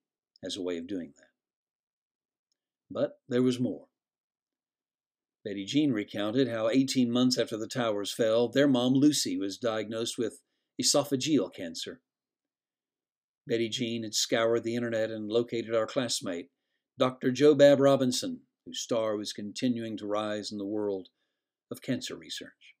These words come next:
They talked several times, and he suggested options for treatment, meds, and therapy, all of which were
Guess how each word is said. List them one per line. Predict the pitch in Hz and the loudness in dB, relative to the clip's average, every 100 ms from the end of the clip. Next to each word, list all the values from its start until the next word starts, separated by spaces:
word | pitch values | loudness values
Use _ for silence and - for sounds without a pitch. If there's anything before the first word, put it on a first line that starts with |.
| _ _ _ _ | _ _ _ _
They | 143 | -2
talked | 131 165 - | 2 2 4
several | 175 156 127 | 4 4 2
times, | 127 120 139 151 | 0 0 0 -2
and | 110 - _ _ _ _ | -6 -12 _ _ _ _
he | 143 | 0
suggested | 135 131 123 135 - 123 | 2 2 2 2 2 0
options | 131 131 139 131 127 | 0 -2 2 2 2
for | 127 | -2
treatment, | - 175 127 131 - | 0 0 0 -10 -2
meds, | 139 143 104 - | 4 4 4 -2
and | 104 | -2
therapy, | 127 151 131 101 95 | 4 6 4 2 0
all | 120 151 | 2 2
of | |
which | 139 135 - | 2 0 0
were | 135 123 | 0 0